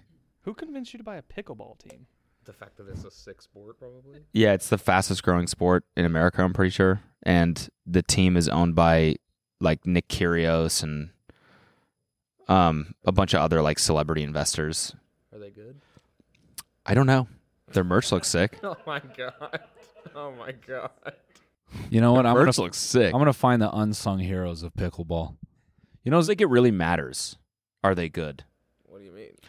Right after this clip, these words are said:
Speaker 3: I mean, in a sport that's, like, n-, this new and this kind of,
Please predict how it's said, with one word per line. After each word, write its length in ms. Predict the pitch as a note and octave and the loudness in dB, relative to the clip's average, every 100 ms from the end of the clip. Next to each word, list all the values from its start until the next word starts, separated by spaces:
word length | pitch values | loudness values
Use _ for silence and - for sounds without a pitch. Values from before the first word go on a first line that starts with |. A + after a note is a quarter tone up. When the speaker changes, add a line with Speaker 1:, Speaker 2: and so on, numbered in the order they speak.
| _ _ | _ _
Speaker 3:
I 60 | - | 2
mean, 180 | C#3 D3 | 2 2
in 140 | D3+ | 2
a 40 | C3+ | 2
sport 380 | - B2 C3+ - | 2 4 4 4
that's, 380 | A#2 - - - _ _ _ _ _ | 2 2 -4 -8 _ _ _ _ _
like, 240 | B2 A#2 A2 | 2 2 2
n-, 160 | A2 - | -4 -4
this 420 | A#2 A#2+ B2 - | -6 0 2 2
new 340 | A2 A2 A2 A2+ | 2 4 4 4
and 220 | G#2 G2 | 2 2
this 460 | G#2 - - - _ _ _ _ _ | 0 0 -6 -8 _ _ _ _ _
kind 180 | A#2+ G#2 | -2 0
of, 180 | F#2+ | -2